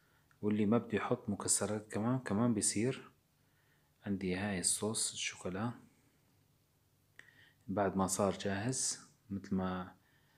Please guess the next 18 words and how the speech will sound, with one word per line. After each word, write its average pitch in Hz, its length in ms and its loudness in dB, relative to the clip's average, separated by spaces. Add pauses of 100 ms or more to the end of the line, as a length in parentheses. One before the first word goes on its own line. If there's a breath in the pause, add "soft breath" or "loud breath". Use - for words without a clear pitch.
(260 soft breath)
مسجل 92 400 -2
عنا 95 300 2
في 95 180 -4
بداية 92 280 0
الفيديو، 101 480 -2
راح - 120 -2
أحطه - 260 -2
بصندوق 98 460 -2
الوصف 98 340 2
أيضا، 104 180 0
بخلطهم 98 500 0
مع 90 80 2
بعضهم. 101 480 -4 (760 loud breath)
شايفين 104 300 2
قطعة 92 320 2
كبيرة، 98 480 0 (460 loud breath)
بس 110 220 2
لما 90 420 2